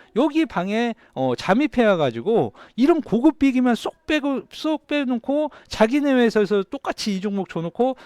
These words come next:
어, 우리도 수익을 냈다는 게 너무 화가 나거든요. 그래서 솔직히 말씀드리면 이런 기술력, 어, 이런,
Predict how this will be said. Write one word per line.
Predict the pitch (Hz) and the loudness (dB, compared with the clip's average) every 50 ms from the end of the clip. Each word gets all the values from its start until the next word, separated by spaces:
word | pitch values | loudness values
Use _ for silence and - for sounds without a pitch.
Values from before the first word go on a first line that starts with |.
| - - | -10 -2
어, | - 180 202 | 0 2 4
우리도 | 196 180 214 247 277 262 254 240 | 4 4 4 2 2 4 2 0
수익을 | - - 254 247 226 226 | 0 0 -2 -2 0 0
냈다는 | 156 139 147 - 208 208 190 196 196 | 0 0 0 2 2 0 0 0 -4
게 | 185 151 | -2 0
너무 | 135 226 277 349 330 240 | 0 0 2 2 0 0
화가 | 185 208 240 240 240 | 0 0 0 0 0
나거든요. | 208 170 147 143 123 123 135 - - - - - _ | 0 0 -2 -4 -4 -6 -6 -8 -10 -14 -20 -14 _
그래서 | - 220 254 | 2 2 2
솔직히 | 226 - 302 302 - 320 302 294 | 2 2 0 -2 -2 -2 -2 0
말씀드리면 | 254 214 190 - 220 208 196 208 196 190 180 | -2 -2 -2 -2 -6 -4 -4 -4 -4 -4 -6
이런 | 147 165 240 285 269 | -4 -4 -4 -4 -4
기술력, | 233 - - 180 196 285 294 294 294 277 233 - - | -6 -6 -8 -10 -6 -4 -4 -2 -2 -4 -4 -4 -4
어, | 143 143 139 | -4 -4 -2
이런, | 123 143 196 247 254 233 208 | -2 -2 -2 0 -2 -2 -4